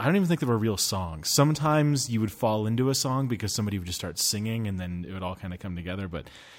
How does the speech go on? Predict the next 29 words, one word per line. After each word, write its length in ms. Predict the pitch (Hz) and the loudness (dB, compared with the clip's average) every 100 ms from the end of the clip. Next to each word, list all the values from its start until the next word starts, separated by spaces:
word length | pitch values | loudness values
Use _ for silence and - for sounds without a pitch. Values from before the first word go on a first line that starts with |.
| - - | -16 -6
it 60 | |
wasn't 340 | 185 202 151 127 | 2 4 6 4
anything 380 | 107 95 92 85 | 2 0 -4 -4
that, 200 | 80 - | -6 -8
uh, 160 | 67 80 - | -8 -10 2
it 60 | |
was 120 | 139 120 | 4 6
very 180 | 139 | 6
much 280 | 139 117 - - - - - _ _ | 6 4 -2 -8 -20 -20 -20 _ _
what 220 | 120 127 | 4 4
you, 400 | 127 120 113 107 110 - | 6 4 4 0 -10 -6
I, 120 | 104 123 | -4 0
I 80 | 117 | 4
think 180 | 123 | 4
what 120 | 120 120 | 4 2
people 200 | 135 117 | 2 2
who 100 | 113 | 4
don't 240 | 113 107 | 2 2
like 180 | 98 90 | -2 0
jam 300 | 92 92 90 | 0 0 0
bands 260 | 82 80 - | -2 -4 -4
think 200 | 82 78 | -6 -8
of 80 | |
jam 260 | 73 78 78 | -6 -6 -4
bands 240 | 76 73 | -6 -8
as 80 | 76 | -6
sounding 320 | - 71 73 | -6 -8 -8
<laughs> 20 | - | -6
like. 320 | - 101 | -6 -6